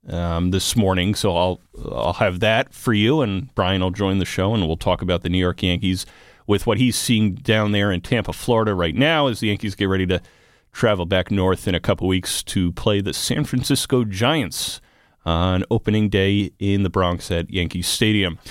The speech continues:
So you may remember last year, former New York Yankees strength and conditioning coach Dana Cavalier, also author and, uh, doing a lot these days <laughs> as well. So he's a great guy,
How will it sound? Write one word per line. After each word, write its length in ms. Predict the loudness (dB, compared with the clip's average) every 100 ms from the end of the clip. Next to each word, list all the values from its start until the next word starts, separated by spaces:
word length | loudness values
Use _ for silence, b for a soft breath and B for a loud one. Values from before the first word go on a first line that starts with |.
| B B
So 400 | 0 4 4 0 -6
you 160 | 0 2
may 180 | 4
remember 460 | 2 2 2 2 2
last 480 | 2 2 0 -2 0
year, 380 | 2 2 0 -6 -12 -20 -20 _ _ _ _ _ _ -20 -16
former 420 | -2 0 2 2
New 80 | 2
York 320 | 2 2 2
Yankees 340 | 0 2 0
strength 400 | -2 0 0 2
and 200 | 0 0
conditioning 720 | 2 2 2 0 0 0 0
coach 340 | 0 0 -2 -6 -4
Dana 460 | 0 2 2 0 -2
Cavalier, 540 | 0 0 0 0 2
also 320 | 2 0 -2 -2
author 440 | 0 0 0 0
and, 140 | 0 -2 B B B B -2
uh, 160 | 0 0 2
doing 200 | 2 4
a 40 |
lot 260 | 2 0 0
these 300 | -2 -2 -2
days 420 | 0 2 0 0
<laughs> 0 |
as 160 | 0
well. 300 | 2 4 2
So 120 | 0 0
he's 140 | 0
a 40 |
great 260 | 0 0 2
guy, 320 | 2 2 0